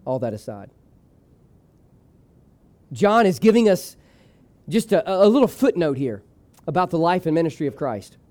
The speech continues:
He says in verse thirty that there were other signs that Jesus did that his, that his disciples witnessed. But if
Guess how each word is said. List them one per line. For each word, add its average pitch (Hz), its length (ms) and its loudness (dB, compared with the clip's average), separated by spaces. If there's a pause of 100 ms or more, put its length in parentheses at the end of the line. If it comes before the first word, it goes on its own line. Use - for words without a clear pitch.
(320)
He 220 140 2
says 226 200 6
in 196 100 4
verse 226 200 0
thirty 180 380 2 (420)
that 202 160 2
there 202 100 4
were 196 80 4
other 254 280 6
signs 165 680 -2 (260)
that 180 140 4
Jesus 214 400 0
did 160 500 2
that 180 80 2
his, 156 200 0 (200)
that 175 200 4
his 160 100 -2
disciples 160 560 -4
witnessed. 139 540 -4 (2250)
But 196 160 4
if 214 300 4